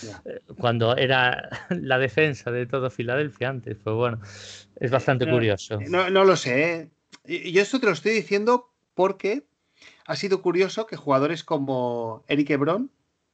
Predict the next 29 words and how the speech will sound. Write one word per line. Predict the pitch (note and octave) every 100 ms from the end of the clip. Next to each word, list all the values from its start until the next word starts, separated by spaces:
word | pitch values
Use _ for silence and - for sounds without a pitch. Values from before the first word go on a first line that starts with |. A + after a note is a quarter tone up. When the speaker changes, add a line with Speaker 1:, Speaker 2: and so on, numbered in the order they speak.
| _ _ -
Speaker 2:
Ujú. | A#2 G#2 D3+
Speaker 1:
como | - C3+
Darius | C3+ C#3+ C3+
Slay, | C3 D3 E3 E3 - _ _ _ _ _ _ _ _ _
como | - D3 C3+ B2+ B2 B2 A#2+ A#2 A2+ A2 G#2+ G#2 -
el | -
jugador | - C3+ C3+
que | C3+
está | -
en | C#3
los | B2+
Rams, | A#2+ A#2 - -
ahora | B2 B2+
no |
me | B2+
sale | B2 A#2+
el | A#2
nombre. | A2 G#2 F#2 _ _
Speaker 2:
Eh, | B2 A2+ A2+ A2 G#2+ G#2+ G#2 G2+ G#2 G#2 -
este, | A#2+ A2 - B2+ A#2 A2+ A2 G#2+ G#2+ G2 G2+ G#2 -
oh. | B2+ - B2 C#3+
Speaker 1:
Deshaun, | C#3 - D#3+ D#3+ -
Deshaun, | C#3 C3+ - C#3+ D3 C#3+ C#3+ _ _ _ _
no, | - A#2 - _ _ _ _ -
a |
Sean | C3+ D#3+
Speaker 2:
No, | D#3
a, |
Speaker 1:
Robinson. | D3+ E3 - B2+